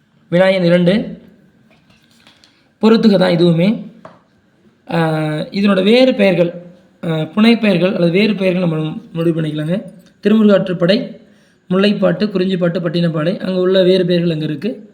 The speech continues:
இதை நீங்க முடிவு பண்ணுங்க. நன்று. வினா எண் மூன்று,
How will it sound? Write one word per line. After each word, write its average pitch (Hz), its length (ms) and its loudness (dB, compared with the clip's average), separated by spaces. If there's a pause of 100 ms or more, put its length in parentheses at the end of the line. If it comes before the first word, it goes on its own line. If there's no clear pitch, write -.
(320)
இதை 185 120 -4
நீங்க 165 160 0
முடிவு 151 200 -4
பண்ணுங்க. 143 240 -8
நன்று. 131 180 -12 (1600)
வினா 208 200 4
எண் 208 200 2
மூன்று, 196 320 4